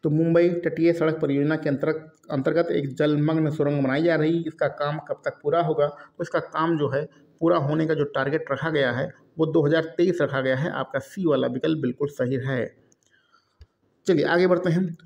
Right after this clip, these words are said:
गोवा कौन सा लक्ष्य प्राप्त करने वाला भारत का पहला राज्य बना है? ये दो विकल्प हैं। प्रत्येक घर में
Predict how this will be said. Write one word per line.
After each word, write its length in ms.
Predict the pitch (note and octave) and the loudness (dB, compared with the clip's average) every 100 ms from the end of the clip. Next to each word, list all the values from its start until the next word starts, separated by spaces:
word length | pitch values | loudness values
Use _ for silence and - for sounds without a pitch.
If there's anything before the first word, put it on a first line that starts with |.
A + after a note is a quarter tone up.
| - | -6
गोवा 300 | D#3+ G3 A3 | 4 6 6
कौन 240 | F#3+ G3 | 4 2
सा 100 | F#3+ | 2
लक्ष्य 260 | F#3+ G3 - | 2 2 0
प्राप्त 300 | F#3 F3+ - | 0 0 0
करने 200 | E3+ E3+ | 2 2
वाला 220 | E3+ E3+ | 2 2
भारत 300 | D#3 D3+ E3 E3+ | 2 0 0 -2
का 60 | |
पहला 340 | E3 C#3+ D#3+ D3+ | -2 0 2 2
राज्य 260 | D#3 D#3 | 0 0
बना 220 | C3 B2 | 0 0
है? 160 | A#2+ B2+ | -2 -4
ये 100 | C#3+ | -4
दो 220 | C#3 F3 | 2 2
विकल्प 280 | E3 E3+ E3 F3+ | 2 0 -2 -4
हैं। 120 | F#3 | -6
प्रत्येक 500 | - - - F3+ D3+ | -6 -8 -2 -2 0
घर 140 | D#3+ | 0
में 280 | E3+ F#3 F3 | 2 0 -2